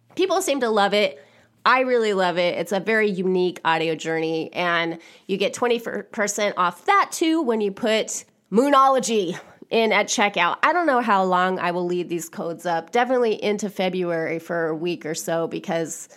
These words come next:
this, again, this episode is late, but I just feel that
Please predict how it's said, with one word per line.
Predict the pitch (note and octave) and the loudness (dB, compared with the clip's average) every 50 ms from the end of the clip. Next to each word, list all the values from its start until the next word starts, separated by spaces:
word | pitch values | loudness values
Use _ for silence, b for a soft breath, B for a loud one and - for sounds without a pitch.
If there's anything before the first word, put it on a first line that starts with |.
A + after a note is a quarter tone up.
| b b b b b b b b b b - | b b b b b b b b b b -8
this, | F#3 E3+ - - - - - | -8 -8 -8 -10 -12 -6 -4
again, | G3 F#3+ A3+ G3+ - - - - | -4 -2 -2 -4 -6 -8 -10 -10
this | F3 E3 - | -10 -8 -6
episode | F3+ E3+ - F3 - - E3 D#3+ D3+ D3+ | -6 -8 -8 -8 -10 -8 -8 -8 -8 -8
is | D3+ D#3 - | -12 -10 -6
late, | F3 F3 E3+ C#3 G#2+ - - | -4 -2 -2 -4 -4 -4 -4
but | D#3+ - - | -2 0 2
I | G3 G#3 A3 | 2 2 2
just | G#3+ B3+ C4 B3+ - - | 2 0 -2 -4 -6 -8
feel | - - G#3 G3 F#3+ F#3 F3+ F3 | -6 -2 0 2 2 2 2 2
that | D#3 F3 E3+ E3+ E3+ F3 - - | 2 2 2 4 2 2 -2 -4